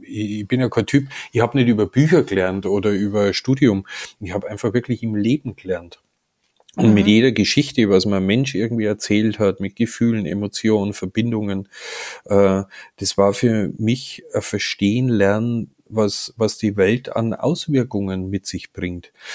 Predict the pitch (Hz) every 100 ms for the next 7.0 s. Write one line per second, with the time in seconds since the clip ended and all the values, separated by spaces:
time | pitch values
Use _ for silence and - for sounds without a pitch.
0 | - - 101 95 110 135 131 123 127 110
1 | 104 104 - - 175 - - 160 196 190
2 | - - 107 113 135 131 104 - 131 160
3 | 160 - 107 117 139 135 _ _ _ -
4 | - _ _ _ _ _ _ _ _ _
5 | _ - 107 - 107 98 90 92 123 -
6 | - 110 127 139 - 110 127 - - -